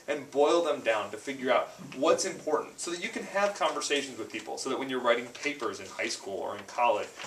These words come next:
or even if you decide to go to law school or graduate school, you'll be more comfortable writing those kinds of papers. You're gonna learn rhetoric. Now, rhetoric is how to make an argument using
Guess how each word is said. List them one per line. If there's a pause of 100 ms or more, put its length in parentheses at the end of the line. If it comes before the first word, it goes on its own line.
(100)
or
even
if
you
decide
to
go
to
law
school
or
graduate
school, (280)
you'll
be
more
comfortable
writing
those
kinds
of
papers. (480)
You're
gonna
learn
rhetoric.
Now,
rhetoric
is
how
to
make
an (100)
argument (240)
using